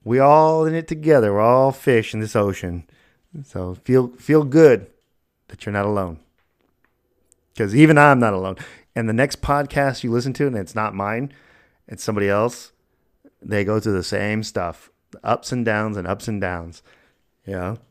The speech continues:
just like that F sixteen jet. <laughs> It went up and then it went down. <laughs> So anyway, let's get into some fun facts. Some fun facts that you could spit out.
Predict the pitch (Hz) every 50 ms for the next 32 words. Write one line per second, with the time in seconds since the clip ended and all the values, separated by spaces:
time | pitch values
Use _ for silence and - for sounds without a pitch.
0 | _ _ _ _ _ _ - 101 92 90 - 101 98 107 104 - 110 101 107 107
1 | 110 113 107 - 127 120 - - - - 131 127 135 135 123 127 110 - - -
2 | - 110 - - - - _ _ _ - 160 - - - 127 120 110 110 127 180
3 | 226 - _ _ _ _ _ _ - 160 175 190 202 208 226 233 240 240 226 202
4 | 190 185 160 143 135 123 110 104 98 95 98 107 - - _ - 143 131 - -
5 | 151 139 123 120 113 98 - 160 185 185 180 185 185 156 - - - 131 131 123
6 | 117 113 107 107 - - - - - _ _ _ _ _ _ _ _ _ _ _
7 | _ - 143 156 151 127 120 123 123 120 156 160 - - 214 220 247 247 240 233
8 | - 214 190 156 - 170 165 175 156 - - 127 123 123 113 95 - - - -
9 | - - _ _ _ _ _ _ _ _ _ _ _ _ _ _ _ _ - -
10 | 127 117 - - 147 143 156 - - 135 131 123 120 - 117 107 110 110 98 107
11 | - - - - - _ - 131 123 117 120 117 101 95 98 -